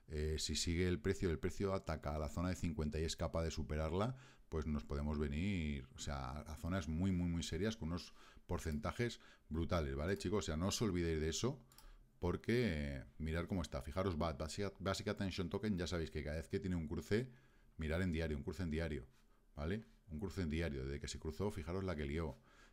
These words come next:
Entonces, no os olvidéis del trading diario, fijaros, cruce, ¿vale? Y después de esta zona, que es una zona de soporte clarísimo, fijaros, uno, dos, tres toques, ¿vale? Puede hacer un rebote fuerte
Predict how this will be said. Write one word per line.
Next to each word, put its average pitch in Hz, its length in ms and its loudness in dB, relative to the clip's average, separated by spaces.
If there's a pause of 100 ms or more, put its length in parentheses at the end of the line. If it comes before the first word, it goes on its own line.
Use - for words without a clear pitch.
Entonces, 80 360 0
no 98 120 4
os 110 100 2
olvidéis 110 300 6
del 85 160 2
trading 82 320 0
diario, 82 320 0
fijaros, 80 340 -4
cruce, 95 460 -4 (880)
¿vale? 98 300 -2 (840)
Y 76 140 -2
después 87 340 -2
de 107 240 2 (240)
esta 104 280 0
zona, 95 280 0
que 82 80 -2
es - 80 -6
una 90 140 0
zona 90 220 0
de 80 60 0
soporte 80 500 -2
clarísimo, 107 500 0
fijaros, 82 440 -4
uno, 85 460 -4
dos, 82 480 -6
tres - 240 -6
toques, 107 400 -2 (680)
¿vale? 90 220 -2
Puede 95 440 2
hacer 101 180 2
un 95 100 2
rebote 92 340 2
fuerte 113 540 2